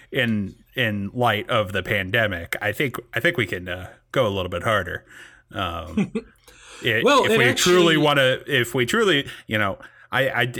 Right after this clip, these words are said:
Speaker 1: I, I guarantee you the, the, the baseball clubs will have pretty harsh ru-, rules for the players on, uh, quarantine and staying in a bubble if it came to be that you would lose a game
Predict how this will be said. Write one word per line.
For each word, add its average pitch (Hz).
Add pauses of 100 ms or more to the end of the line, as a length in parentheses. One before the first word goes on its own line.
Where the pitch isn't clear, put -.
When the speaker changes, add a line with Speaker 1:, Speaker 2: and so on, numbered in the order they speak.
Speaker 1:
I, 131
I 117
guarantee 170
you 90 (100)
the, 110
the, 107
the 117
baseball 139
clubs 113
will 113
have 101
pretty 143
harsh 139
ru-, 123
rules 123
for 113
the 104
players 95 (380)
on, 95 (280)
uh, 90
quarantine 110
and 95
staying 101
in 104
a 95
bubble 101 (240)
if 110
it 107
came 120
to 113
be 98 (280)
that 92 (160)
you 113
would 107
lose 107
a 101
game 92